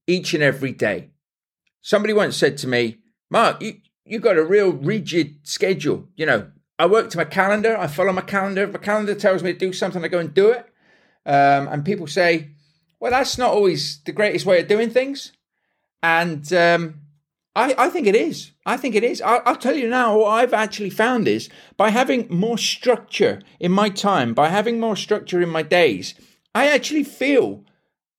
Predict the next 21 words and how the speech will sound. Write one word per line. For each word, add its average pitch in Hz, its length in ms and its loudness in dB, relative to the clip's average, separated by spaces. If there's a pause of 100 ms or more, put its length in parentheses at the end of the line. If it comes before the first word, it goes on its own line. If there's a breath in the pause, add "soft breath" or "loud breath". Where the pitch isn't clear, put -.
freer. 202 600 0 (200)
I, 175 160 -8
I - 80 -6
feel 262 640 0
less 180 520 -2 (800)
tied 214 360 0
down, 226 480 -4 (220)
if 185 80 2
that 226 180 0
makes 214 240 -2
sense, 240 400 -4
because 220 540 0 (640 soft breath)
I 247 100 0
know 262 240 2
what 269 180 2
it 233 120 0
is 180 500 0
I'm 160 100 -6
gonna 165 200 -2
be 165 80 -2
doing. 147 420 0